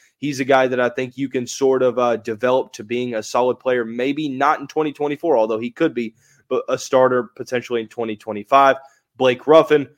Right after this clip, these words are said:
from, uh, former Trinity High School star, went to Eastern Illinois, was an All-American there, transferred to the Cardinals program, six-foot-two, two hundred and five pounds. I think he's in line to play a key role in the depth spot as well, maybe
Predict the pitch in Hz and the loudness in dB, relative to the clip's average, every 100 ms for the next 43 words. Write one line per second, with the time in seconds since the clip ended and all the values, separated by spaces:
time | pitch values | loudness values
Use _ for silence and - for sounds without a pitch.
0 | _ _ - 135 127 127 120 117 - 117 | _ _ 0 4 6 6 2 -4 -6 -2
1 | 113 107 98 - _ _ _ 147 143 127 | 0 -2 -4 -12 _ _ _ 0 2 0
2 | - 131 110 101 143 143 - 139 - 147 | -4 -4 -4 0 0 0 -2 -2 2 6
3 | 139 135 - 123 120 - 131 - 123 113 | 8 6 2 -6 -6 -8 -8 -6 -4 -4
4 | 107 131 139 135 135 _ _ _ 117 143 | -2 0 2 2 -4 _ _ _ 2 2
5 | 143 135 131 123 117 131 123 117 110 151 | 2 0 0 0 0 0 0 -4 2 4
6 | 156 135 - _ - - 139 135 135 123 | 4 2 -6 _ -16 -4 -2 -2 -6 -8
7 | 127 117 110 117 110 104 - 143 131 131 | -8 -10 -4 -4 -4 -8 -4 0 2 0
8 | 127 123 - 143 131 - 123 - 139 127 | -2 -4 -6 -6 -6 -6 -8 -6 -4 -4
9 | 123 123 123 117 101 - 117 110 104 131 | -4 -6 -6 -6 -8 -2 0 -2 -2 -2
10 | 131 123 - _ _ - 123 123 113 139 | -2 -4 -12 _ _ -4 -4 -2 -6 -8
11 | 135 120 123 117 117 117 117 117 110 107 | -10 -6 -2 0 -2 -4 -6 -2 -2 -4
12 | - 120 107 110 107 104 _ _ _ _ | -8 -8 -2 0 0 -2 _ _ _ _
13 | _ 123 127 120 107 113 - - - 107 | _ -4 -2 -4 -2 -4 -4 -8 -4 -2
14 | 98 92 110 113 107 107 107 110 | -2 -6 -4 0 0 -2 -6 -6